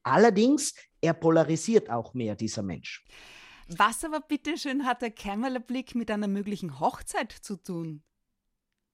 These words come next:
Speaker 1: Ja, der Kamala Harris-Blick ist ein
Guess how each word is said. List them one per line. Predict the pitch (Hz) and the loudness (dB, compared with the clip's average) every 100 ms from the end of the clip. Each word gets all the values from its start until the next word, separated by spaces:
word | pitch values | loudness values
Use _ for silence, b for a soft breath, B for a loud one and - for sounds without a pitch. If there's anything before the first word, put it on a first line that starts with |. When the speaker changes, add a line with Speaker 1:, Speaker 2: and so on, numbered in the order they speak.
| _ _ _ _ - - - | _ _ _ _ -20 -10 2
Speaker 1:
Ja, | 156 156 139 - B B B | 6 8 6 0 B B B
der | 139 | 0
Kamala | - 160 202 175 | 4 6 10 10
Harris-Blick | 143 170 196 - 170 175 - | 10 10 10 8 6 6 4
ist | 165 | 2
ein | 147 143 | 4 2